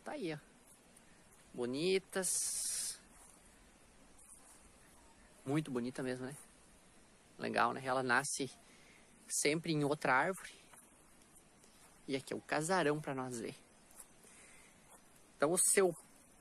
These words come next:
Paulo Karpinski foi, é o bisavô, né? É o que fez,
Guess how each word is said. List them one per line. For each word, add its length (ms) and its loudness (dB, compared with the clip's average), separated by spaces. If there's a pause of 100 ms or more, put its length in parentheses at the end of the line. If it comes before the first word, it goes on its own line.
(180)
Paulo 380 10
Karpinski 840 2
foi, 400 0 (680)
é 100 -2
o 60 2
bisavô, 640 2
né? 180 -2 (100)
É 100 -4
o 80 -2
que 120 -12
fez, 340 -2